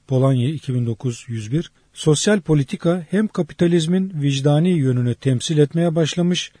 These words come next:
hem de hangi olguların piyasa dışında tutulması gerektiğine karar veren bir mekanizma haline gelmiştir. İnternet.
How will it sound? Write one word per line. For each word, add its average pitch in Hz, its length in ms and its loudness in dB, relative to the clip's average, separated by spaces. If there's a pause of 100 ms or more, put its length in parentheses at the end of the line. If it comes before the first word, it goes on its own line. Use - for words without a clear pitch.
(140)
hem 185 260 2
de 139 160 0 (220)
hangi 170 360 2
olguların 131 680 0 (100)
piyasa 156 420 0
dışında 127 400 0
tutulması 135 540 -2
gerektiğine 131 600 -2
karar 151 400 2
veren 143 320 -2
bir 180 100 2
mekanizma 165 640 0
haline 143 320 2
gelmiştir. 101 640 -8 (2000)
İnternet. 139 680 0